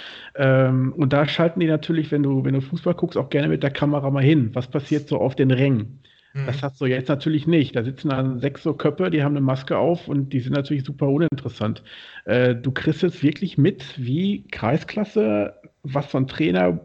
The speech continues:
Speaker 1: grölt, was so ein Betreuer grölt. Das ist schon eine, eine, eine coole Sache und die zeigen wirklich nur das Spiel.
Speaker 2: Ach, du hörst die richtig
Speaker 1: Du
Speaker 2: schreien?
Speaker 1: hörst die, du hörst die richtig schreien. Das ist wirklich wie, als wenn du auf den Bolz-,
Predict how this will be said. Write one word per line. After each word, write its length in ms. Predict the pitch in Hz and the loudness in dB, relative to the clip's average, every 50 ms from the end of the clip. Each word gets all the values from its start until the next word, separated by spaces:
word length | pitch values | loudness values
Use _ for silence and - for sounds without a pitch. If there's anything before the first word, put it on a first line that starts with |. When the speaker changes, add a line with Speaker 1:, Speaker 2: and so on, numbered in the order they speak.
| - - 131 | -10 -10 -10
Speaker 1:
grölt, 720 | - - 139 147 156 165 165 175 175 170 - - - - _ | -4 0 2 4 4 4 4 2 2 0 -4 -12 -20 -16 _
was 180 | 135 127 131 131 | -6 -6 -4 -2
so 80 | 147 | -2
ein 80 | 131 110 | -2 -2
Betreuer 500 | 110 - - - 131 131 147 156 156 139 | -4 -6 -4 -2 0 0 2 2 0 0
grölt. 520 | 127 131 123 123 131 139 143 143 147 - - - - - - - - - - _ - | -2 0 2 4 4 4 4 2 0 -4 -10 -18 -18 -18 -18 -18 -20 -20 -20 _ -6
Das 120 | 135 131 | -6 -6
ist 140 | - 120 - | -4 -4 -2
schon 180 | - 151 147 | 0 2 2
eine, 360 | 170 180 180 185 190 196 190 - | 4 4 2 2 2 0 0 -2
eine, 160 | 214 214 - - | -2 -4 -2 0
eine 160 | 208 196 196 | 0 0 0
coole 360 | - - - 220 226 226 208 | -2 -4 -4 -2 0 0 0
Sache 280 | 196 226 - - 127 113 | 0 -2 0 0 0 0
und 180 | 120 131 135 | 0 0 0
die 80 | 165 165 | -2 -2
zeigen 360 | - - 156 156 160 143 120 | -2 0 0 0 0 0 0
wirklich 280 | 131 - - 185 170 - | -2 -2 -4 -4 -2 0
nur 360 | 180 185 190 196 196 196 190 | 0 2 2 2 0 -2 -4
das 240 | - - - 175 - | -4 -4 -4 -4 -4
Spiel. 480 | - - - 214 190 135 117 110 110 - _ _ _ _ _ _ _ _ _ _ _ _ _ _ _ _ _ _ | -4 -4 0 2 2 2 2 0 -4 -8 _ _ _ _ _ _ _ _ _ _ _ _ _ _ _ _ _ _
Speaker 2:
Ach, 100 | - - | -14 -10
du 180 | - - 135 127 | -8 -6 -4 -2
hörst 280 | 139 220 247 240 - - | -2 -4 -4 -6 -8 -10
die 100 | 185 170 | -10 -10
richtig 460 | 202 220 - 226 202 - - - _ _ _ _ _ _ | -10 -10 -12 -14 -16 -16 -18 -20 _ _ _ _ _ _
Speaker 1:
Du 80 | - - | -16 -14
Speaker 2:
schreien? 320 | - - 131 113 107 117 | -8 -6 -2 -2 0 0
Speaker 1:
hörst 340 | 127 139 139 - - - - | 0 0 -2 -4 -10 -10 -4
die, 160 | 135 123 131 | 0 0 2
du 140 | 127 120 113 | 2 2 0
hörst 280 | 107 110 117 127 - - 180 | 2 2 0 0 -2 0 2
die 80 | 165 | 2
richtig 400 | 147 147 175 - - - 180 - | 2 2 0 -2 -4 -4 -4 -4
schreien. 300 | - - 185 214 202 147 | -2 0 0 2 2 2
Das 120 | 117 131 - | 2 0 -4
ist 140 | - - | -2 0
wirklich 360 | 156 165 - 262 247 - - - | 0 0 2 0 0 -2 -2 -2
wie, 160 | 226 240 226 | 0 2 2
als 200 | 214 202 - - | 2 2 2 0
wenn 100 | 214 214 | 0 0
du 60 | 202 | 0
auf 140 | 190 - - | -2 -2 -2
den 100 | 175 135 | 0 2
Bolz-, 420 | 160 185 226 220 - - - - | 4 4 2 2 0 -8 -20 -8